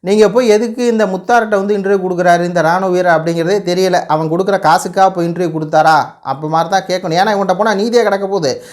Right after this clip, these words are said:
கேவலம் கேவலமா காரி காரி துப்புறாங்க இவரை. அப்படியே ராணுவ வீரரை வந்து க-,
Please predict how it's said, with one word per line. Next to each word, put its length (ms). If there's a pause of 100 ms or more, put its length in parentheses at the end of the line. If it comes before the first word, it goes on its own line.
(180)
கேவலம் 460
கேவலமா 340
காரி 300
காரி 160
துப்புறாங்க 540
இவரை. 260 (600)
அப்படியே 320
ராணுவ 340
வீரரை 300
வந்து 260
க-, 240